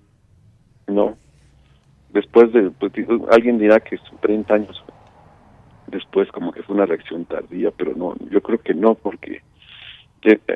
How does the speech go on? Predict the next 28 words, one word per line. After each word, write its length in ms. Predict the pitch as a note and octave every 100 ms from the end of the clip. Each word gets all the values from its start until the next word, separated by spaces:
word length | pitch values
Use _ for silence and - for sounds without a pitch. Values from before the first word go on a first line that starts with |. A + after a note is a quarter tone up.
| -
estos 300 | G#2+ B2+ -
treinta 260 | A2+ G2+ A2
años 140 | A2
también 240 | G#2+ G2 G#2
han 100 | G#2
sido 240 | A2 G#2+
como 220 | G#2 F#2+
de 80 | F#2
mucho 240 | G#2+ A2
aprendizaje 720 | A2+ - F#2 - - A2+ - A2+
social 500 | F2 - A2 A2 G#2 _ _ _ _ _ _
en 160 | F#2+
torno 400 | F#2 F#2 F2+ F2+
a 40 | F#2
estos 280 | - G2+ -
asuntos 580 | - F#2+ F#2 - F2+
del, 200 | - - - _ _
de 160 | - -
la, 220 | - - _
de 100 | F2
la 120 | F#2
violencia 560 | F2+ F#2 F#2+ G2 - F#2
machista 680 | E2+ - - - - -
y 120 | D#2
del, 260 | - - - _ _ _ - - - - - - -
y 80 |
de 120 | - -
los, 180 | E2+